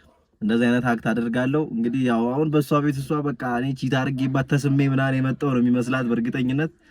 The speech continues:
እና እስኪ ስትመጣ በደንብ ሪያክሽኗን ታያላችሁ። በጣም ነው የሚደብራት። በጣም እርግጠኛ ነኝ በጣም ይደብራታል። ያው ምንም ማድረግ አይቻልም። You know what I'm saying? እኛ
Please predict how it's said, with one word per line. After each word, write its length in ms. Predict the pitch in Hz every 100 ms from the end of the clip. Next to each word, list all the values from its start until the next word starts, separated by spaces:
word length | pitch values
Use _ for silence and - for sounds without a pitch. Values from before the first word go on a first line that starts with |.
| - _ _ _ _ -
እና 180 | 117 147 143
እስኪ 200 | 123 - 113 107 104 104 107 107 104 101 - - _ _ _ _ _ _ _ -
ስትመጣ 360 | 131 147 147 151 151
በደንብ 360 | 139 143 151 139
ሪያክሽኗን 540 | 135 131 - 135 135
ታያላችሁ። 560 | 123 117 110 110 107 147
በጣም 320 | 139 - 151
ነው 100 | 156
የሚደብራት። 560 | 139 117 104 95 90 - - _ - 98 98
በጣም 380 | 135 151 117 101 117
እርግጠኛ 400 | 110 135 151 135
ነኝ 140 | 139 151
በጣም 280 | 123 131 113
ይደብራታል። 560 | 110 104 110 117 156 190 _ _ _ _ _ _ _ 311 381
ያው 240 | 392 349 160
ምንም 240 | 143 139 135
ማድረግ 320 | 123 117 107
አይቻልም። 520 | - - - - - - 64 64 64 - -
You 100 | 98
know 120 | 120
what 140 | 123 123
I'm 160 | 123
saying? 280 | 123 123 123 120 113 104 92 104 104 90
እኛ 160 | 98 113